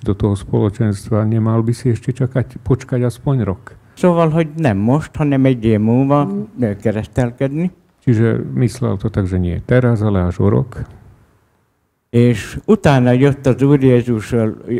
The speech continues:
Speaker 2: Úr Jézustól egy üzenet.
Speaker 1: A potom prišiel od Pána Ježiša jeden odkaz.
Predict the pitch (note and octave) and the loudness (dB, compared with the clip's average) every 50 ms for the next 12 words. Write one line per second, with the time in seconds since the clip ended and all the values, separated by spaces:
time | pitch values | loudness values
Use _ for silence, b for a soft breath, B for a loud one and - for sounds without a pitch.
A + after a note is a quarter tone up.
0 | - _ - C#3 C#3+ D3 C#3+ C3 A#2+ A#2 A#2+ B2+ B2+ B2 C3 B2 A#2+ - - - | -6 _ 4 6 8 8 8 6 6 4 4 4 4 2 0 -2 -2 -4 -6 -4
1 | A#2+ A2+ A2+ G#2+ - - G#2+ G#2 G2 - - A#2 G#2 - A#2+ A#2 B2+ D3 E3 - | -2 0 0 0 -2 -4 -6 -6 -6 -4 -4 -4 0 0 0 2 2 0 -2 -4
2 | - - - _ _ _ - A2 G2 - B2 A2 - B2+ A2+ G#2+ - A2 A2 F#2 | -8 -14 -14 _ _ _ -4 -2 2 4 4 4 4 4 2 2 2 0 -2 -2
3 | - - - A2+ A2 A2 G#2 - - - - A2+ A2 A2 G#2+ G#2+ G#2 G2+ G2+ G2+ | -2 -2 -2 0 2 2 0 -2 -2 -2 0 0 0 2 0 0 0 0 0 0
4 | G2+ F#2+ F#2+ G2 G2 - - - G2+ G2 F#2 G2+ F#2+ F#2 F#2+ - C3 A2+ G2+ - | 0 0 -2 -4 -4 -4 -4 -2 -2 -2 0 0 0 -2 -2 -2 -2 -4 -2 -4
5 | - - - A#2 B2 C#3+ C3 B2 - - | -6 -4 0 2 2 2 0 -2 -8 -18